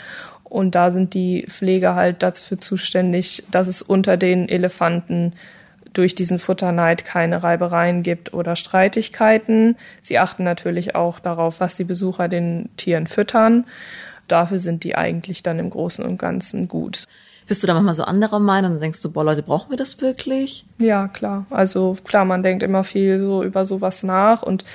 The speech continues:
Speaker 1: das ist bei uns jetzt ganz speziell bei uns im Tierpark Hagenbeck unter uns Pflegern, würde ich sagen, immer wieder ein großes Thema mit dieser Fütterei. Und ja, kann man auf jeden Fall kritisch sehen. Ich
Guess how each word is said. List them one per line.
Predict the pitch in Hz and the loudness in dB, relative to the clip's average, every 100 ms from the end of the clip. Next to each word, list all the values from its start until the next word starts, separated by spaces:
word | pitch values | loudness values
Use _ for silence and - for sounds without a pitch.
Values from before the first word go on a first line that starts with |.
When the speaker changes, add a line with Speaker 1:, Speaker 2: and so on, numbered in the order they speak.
| - - - | -20 -18 2
Speaker 1:
das | 185 190 | 2 2
ist | 208 - | -2 0
bei | 196 | 2
uns | 180 196 208 - - - - - - | 2 2 2 0 -4 -8 -16 -12 -2
jetzt | 196 190 - | -2 -2 -4
ganz | 180 185 | -2 -2
speziell | - 185 - 185 190 196 | -6 -8 -4 2 2 2
bei | 196 | 2
uns | - 185 190 | 2 0 0
im | - 190 | -2 -4
Tierpark | 208 196 190 - | -4 -4 -4 -2
Hagenbeck | 196 196 202 190 - - - - 196 | 0 0 0 -2 -6 -16 -18 -12 -4
unter | 196 202 | -2 2
uns | 190 190 | 0 0
Pflegern, | - 190 196 196 196 | 0 2 6 4 4
würde | 190 | 0
ich | 190 - | -2 2
sagen, | 196 190 208 190 | 4 6 4 2
immer | 196 196 | 2 2
wieder | 208 196 | 2 2
ein | 196 | 2
großes | 196 190 196 185 - | 4 2 0 -4 -4
Thema | - 208 202 | 2 4 4
mit | 196 190 | 2 0
dieser | 190 190 | -2 -2
Fütterei. | 190 196 208 196 190 196 214 226 - - - - - - | -2 -6 -6 -2 2 4 4 2 -4 -18 -18 -20 -16 -2
Und | 180 175 175 170 - - | 0 2 0 -2 -8 -8
ja, | - 190 185 220 240 | 0 4 6 6 4
kann | - 190 | 0 2
man | 185 | 2
auf | 185 - | 0 0
jeden | 190 | -2
Fall | 190 202 | 0 -2
kritisch | - 190 208 - | -4 -8 -8 -4
sehen. | 196 202 | 0 0
Ich | 202 - - | 0 -6 -16